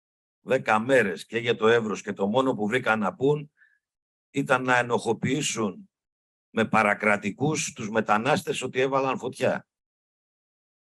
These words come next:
Η ικανότητα του αστικού κράτους, το οποίο είναι ικανό να φέρνει συμβάσεις μηδενικού χρόνου για τους εργαζόμενους,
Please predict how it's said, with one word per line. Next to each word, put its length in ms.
Η 100
ικανότητα 840
του 160
αστικού 460
κράτους, 800
το 120
οποίο 280
είναι 180
ικανό 480
να 220
φέρνει 340
συμβάσεις 920
μηδενικού 800
χρόνου 720
για 220
τους 180
εργαζόμενους, 1040